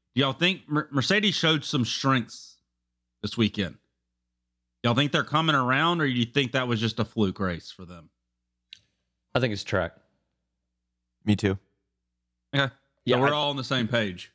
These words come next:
Speaker 3: Yeah.
Speaker 2: Yeah, no, I think, I think some tracks are gonna go to them and tracks are gonna go away for them.
Speaker 3: And we
Speaker 2: Um,
Speaker 3: may be
Speaker 2: and this
Speaker 3: jaded,
Speaker 2: is
Speaker 3: we
Speaker 2: one
Speaker 3: may be
Speaker 2: that
Speaker 3: jaded again at Baku.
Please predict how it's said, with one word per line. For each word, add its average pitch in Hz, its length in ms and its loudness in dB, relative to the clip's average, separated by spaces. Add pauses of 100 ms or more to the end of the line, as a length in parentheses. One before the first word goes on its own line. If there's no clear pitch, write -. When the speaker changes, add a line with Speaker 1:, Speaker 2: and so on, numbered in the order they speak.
(140)
Speaker 3:
Yeah. 98 200 0 (220)
Speaker 2:
Yeah, 135 260 2
no, 120 160 2
I 117 100 2
think, 147 340 -2
I 143 100 0
think 165 200 0
some 135 180 2
tracks 120 360 0
are - 20 -10
gonna 104 220 0
go 101 180 4
to 98 80 2
them 92 220 2
and 87 100 -4
tracks 90 320 -2
are 92 60 -4
gonna 90 160 0
go 85 220 2
away 82 240 0
for - 160 -8
them. 82 200 -4 (160)
Speaker 3:
And 98 340 2
we 139 80 2
Speaker 2:
Um, 135 60 0
Speaker 3:
may 147 140 2
be 160 140 2
Speaker 2:
and 95 80 2
this 107 200 2
Speaker 3:
jaded, - 100 -2
Speaker 2:
is 98 120 -4
Speaker 3:
we 123 80 2
Speaker 2:
one 104 100 2
Speaker 3:
may - 80 0
be 131 80 -2
Speaker 2:
that 123 60 -6
Speaker 3:
jaded 117 280 -2
again 110 280 0
at 80 100 0
Baku. 98 360 -6